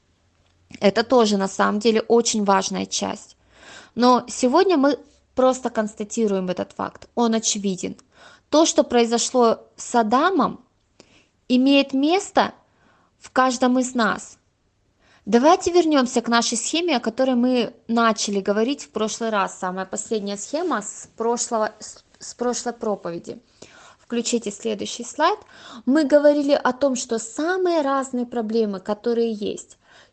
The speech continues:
чувство неполноценности, обида, злость,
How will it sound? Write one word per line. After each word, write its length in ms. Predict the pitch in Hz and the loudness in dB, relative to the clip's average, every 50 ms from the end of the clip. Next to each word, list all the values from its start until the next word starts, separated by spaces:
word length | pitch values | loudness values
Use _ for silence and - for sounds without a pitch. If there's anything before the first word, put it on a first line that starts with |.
| _ - | _ -10
чувство 440 | - - - 302 320 - - 311 | -6 -2 -2 -2 -2 -2 0 0
неполноценности, 1160 | 302 285 285 277 - 269 269 254 254 247 254 - - 220 196 190 185 180 190 - - - - - _ _ | 2 2 2 0 2 0 2 2 0 -4 -6 -6 -4 -4 -2 -2 -4 -8 -10 -10 -12 -14 -16 -16 _ _
обида, 640 | - 220 226 214 208 214 220 214 202 185 196 - - - _ _ - - - _ - | -2 -2 0 0 0 0 0 0 -2 -2 -4 -8 -10 -12 _ _ -20 -20 -20 _ -14
злость, 760 | 208 185 - 220 220 220 226 214 202 202 - - - - - | -14 -10 -8 -4 0 2 4 4 4 2 -2 -8 -14 -18 -16